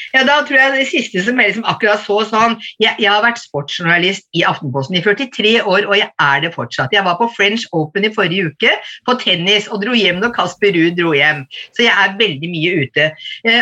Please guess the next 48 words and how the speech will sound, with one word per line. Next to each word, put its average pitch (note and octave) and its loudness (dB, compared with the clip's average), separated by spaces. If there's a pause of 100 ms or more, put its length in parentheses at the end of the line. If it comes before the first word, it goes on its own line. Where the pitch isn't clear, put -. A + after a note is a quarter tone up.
og B3 -2 (220)
litt D4+ 0
gjennom C4 2
boka G#3 0
så C#4 -2
har A#3+ 4
jeg C#4 0
hentet F#3 -2
litt F#3+ -6
inspirasjon A3 -2
fra D#4 2
toppidrettsutøvere. A#3+ 0 (420)
Og A#3+ 4
så C4+ 0
kan B3 4
vi A#3+ 0
selvfølgelig G#3 0
si E3+ -2
at, E3 0
ja, G3+ 2
men A3+ 0
vi, A3 0
eh, F#3+ 0
er A3 2
ikke - -6
toppidrettsutøvere. D3+ 0 (420)
Eh, G#3 4
jo, C#4+ 0
vi A#3+ 4
er B3 -4
topper F#3 -2
i F#3 -4
vår A3 4
egen G#3+ 0
liv, F3+ -2
kan G#3 0
vi G#3 -2
selvfølgelig A3+ 0
si. E4+ 4 (220)
Men C4 2
det G#3+ 2
som A#3+ 0
jeg C4+ 0
har A3+ 0
lært F#3+ 0
av A#3+ -2
dem, C#4 2 (260)
det A3+ 2